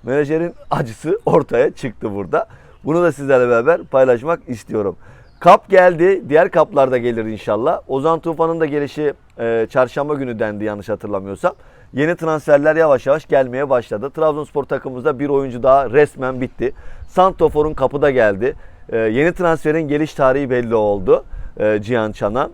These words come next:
Onu da paylaştık. Gigot'ta can sıkan bir gelişme mi? Bilmiyorum vallahi arkadaşlar. Gigot'taki gelişmeyi de sizlerle beraber paylaştık. Güzel, dolu dolu bir video oldu. Sizlerden ricam yorum yazın. E, videomuzu beğenin.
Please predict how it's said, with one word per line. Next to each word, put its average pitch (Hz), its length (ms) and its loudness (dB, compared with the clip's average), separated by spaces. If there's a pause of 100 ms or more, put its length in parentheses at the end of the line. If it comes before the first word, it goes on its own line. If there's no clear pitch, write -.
Onu 170 220 2
da 160 80 6
paylaştık. 110 680 0
Gigot'ta 170 460 0
can 165 160 0
sıkan 151 340 -6
bir 151 80 -4
gelişme 143 400 -4
mi? 135 200 -6
Bilmiyorum 127 500 -4
vallahi 110 260 0
arkadaşlar. 107 560 -4 (760)
Gigot'taki 139 500 -4
gelişmeyi 135 420 -6
de 123 60 -4
sizlerle 113 440 -4
beraber 120 400 0
paylaştık. 117 640 -4 (140)
Güzel, 127 400 -2
dolu 139 220 0
dolu 123 220 -4
bir 127 160 -4
video 113 280 -4
oldu. 98 320 -4 (420)
Sizlerden 160 520 0
ricam 147 320 -6
yorum 156 240 -2
yazın. 117 280 -6 (480)
E, 104 360 2
videomuzu 151 520 -2
beğenin. 139 420 4